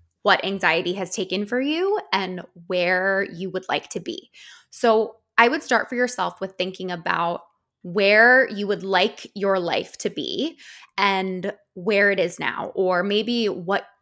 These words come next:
did you used to be able to do that you would like to be able to do again. For example, if you were someone who used to travel and go on trips by yourself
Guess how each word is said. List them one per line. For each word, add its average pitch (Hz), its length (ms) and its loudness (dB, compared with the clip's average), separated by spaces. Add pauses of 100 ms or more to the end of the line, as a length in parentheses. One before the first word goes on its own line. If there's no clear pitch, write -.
did 202 140 -4
you 202 100 -6
used 202 260 -4
to 220 80 -4
be 226 80 0
able 190 160 0
to 175 100 -6
do 170 240 -6
that 165 140 -10
you 196 80 -8
would 175 140 -4
like 196 380 -2
to - 120 -12
be 175 140 -8
able 170 180 -4
to 156 80 -12
do 160 160 -8
again. - 240 -8 (800)
For 233 160 4
example, 214 380 2
if 202 220 0
you 208 160 -4
were 233 120 4
someone 196 600 -4
who 190 440 -2
used 185 540 -8
to 180 400 -6
travel 170 880 -2 (240)
and 180 420 -2
go 196 180 4
on 190 160 2
trips - 460 -2
by - 180 6
yourself - 680 -2